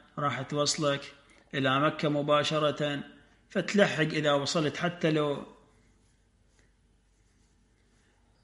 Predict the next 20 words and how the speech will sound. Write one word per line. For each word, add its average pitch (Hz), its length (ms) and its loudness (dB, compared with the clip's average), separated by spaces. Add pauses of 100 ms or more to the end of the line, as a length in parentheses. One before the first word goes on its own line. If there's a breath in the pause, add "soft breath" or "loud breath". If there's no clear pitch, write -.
(1400 soft breath)
توصل 160 480 2
يوم 147 320 2
التروية 147 840 2
وتجيب 180 480 6
عمرة 180 440 4
التمتع، 180 680 2
هم 160 120 6
ما 156 100 6
عندنا 147 280 0
إشكال 135 360 0
وياك، 139 420 -6 (500 soft breath)
حتى 208 380 2
لو 208 200 6
قبل 233 420 6
وقوف، 180 640 4 (1040)
قبل 220 240 8
الزوال 175 640 6
من 165 140 6
يوم 151 240 4
عرفة، 143 560 0